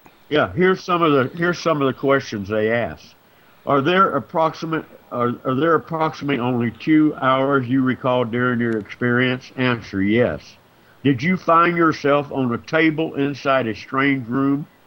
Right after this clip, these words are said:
Yes. Did you see strange-looking beings inside the strange room? Yes. Have you been reasonable accurate in describing your experience? Yes. Did you conspire with another to perpetrate a hoax about this matter?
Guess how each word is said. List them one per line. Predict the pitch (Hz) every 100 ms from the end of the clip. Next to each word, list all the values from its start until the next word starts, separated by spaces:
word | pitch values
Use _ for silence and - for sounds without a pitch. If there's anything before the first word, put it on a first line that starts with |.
| _
Yes. | 101 113 127 101 80 - - _ _ _ -
Did | 135 131
you | 185
see | 180 160 175
strange-looking | 156 - - 165 175 175 131 160 156 139 131
beings | 120 147 151 147 135
inside | 156 143 139 147 139 131
the | 110
strange | - 143 139 135
room? | 117 135 135 131 _ _ -
Yes. | 127 123 85 76 - _ _ -
Have | 127 120
you | 160 180 156 _ _ _ -
been | 127 160 143
reasonable | 147 175 143 156 147 143
accurate | 143 147 - 151 143
in | 123
describing | 107 - - 131 143 139 135
your | 131 123
experience? | - - 131 131 113 - -
Yes. | 120 127 95 80 - _ _ _ _ -
Did | 147 127
you | 196 226
conspire | 226 143 120 - 156 160 165 170
with | 143 131
another | 131 147 156 156 156
to | -
perpetrate | 107 - 170 - 131 160 147
a | - 117
hoax | 113 160 180 -
about | 165 160 165 -
this | 160 156
matter? | 160 160 160 165